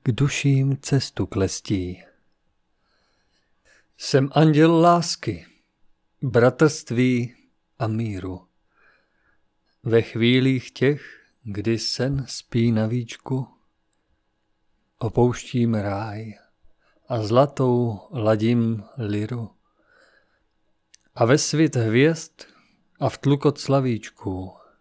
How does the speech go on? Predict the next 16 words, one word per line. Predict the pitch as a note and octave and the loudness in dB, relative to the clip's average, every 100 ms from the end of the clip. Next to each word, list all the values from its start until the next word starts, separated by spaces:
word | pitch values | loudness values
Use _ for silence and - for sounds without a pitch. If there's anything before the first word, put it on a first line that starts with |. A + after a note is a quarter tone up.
| _ _ _ _ _ _ _ _ _ _ _ _ _ _ _ _ _ | _ _ _ _ _ _ _ _ _ _ _ _ _ _ _ _ _
svou | - C#3 C#3+ | 4 6 6
píseň | C#3+ F3 E3+ - B2+ | 6 4 4 0 -2
zpívám | - - A#2+ A#2 G#2+ A#2 A#2+ A#2 A2+ F#2+ | -2 -4 0 2 4 4 4 0 -2 -2
zářící | G2 A2+ B2 A#2+ A#2 A2+ - B2 B2+ | 6 8 8 4 -2 -2 -4 -4 -2
a | A2+ | -4
krásnou | A2 G#2 A#2 - - A2+ A#2 A2 _ _ _ _ _ _ - | 0 2 2 -2 -2 -2 -2 -6 _ _ _ _ _ _ -4
o | C3+ | 4
dálných | C3+ C#3+ D3+ D3 D3+ - | 8 10 8 4 2 -2
cílích, | - D3 C#3 A#2+ C3 C3 A2 - - - _ | 0 4 4 4 2 2 -2 -8 -16 -20 _
kam | C3+ C3+ C3+ B2 | 4 6 6 4
má | B2 B2+ B2+ | 6 6 6
lidstvo | A#2 B2+ C3+ - A#2 A#2 | 4 0 -2 -10 -4 -2
zpět. | A#2 - - A2+ F2+ - - _ _ _ _ _ _ _ _ _ _ _ _ - | -2 -6 -4 -4 -4 -12 -20 _ _ _ _ _ _ _ _ _ _ _ _ -6
O | A2 | 0
lásce | G#2+ A#2+ C3 - - - - B2+ | 4 4 4 0 -10 -8 -4 -4
srdcí, | - - - - - G2+ F#2+ F#2+ | -2 -4 -4 -6 -6 -6 -8 -12